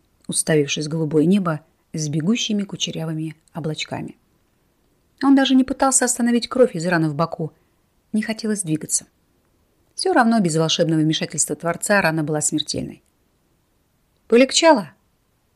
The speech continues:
Голос Антона вывел Вертера из задумчивости. Друг сидел рядом на склоне и, как обычно, спокойно улыбался.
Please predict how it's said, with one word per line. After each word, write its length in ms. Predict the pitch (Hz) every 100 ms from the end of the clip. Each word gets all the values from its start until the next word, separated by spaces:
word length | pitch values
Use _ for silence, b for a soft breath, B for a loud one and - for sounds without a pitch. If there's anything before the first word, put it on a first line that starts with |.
| _ -
Голос 400 | 170 175 170 -
Антона 460 | 180 175 220 190 156
вывел 280 | 180 170
Вертера 460 | 160 196 196 170 165
из 260 | 170 165 156
задумчивости. 800 | 170 151 156 - - - - - _ _ _ _ _ _ _ _ _ _ 214
Друг 240 | 285 285
сидел 280 | 220 202 196
рядом 320 | 196 190 175
на 120 | 170
склоне 640 | - - 254 247 220 214 214 _ _ -
и, 80 | 170
как 240 | 175 170
обычно, 560 | 165 165 220 202 196 - -
спокойно 540 | - - - 196 170
улыбался. 500 | 156 143 131 - -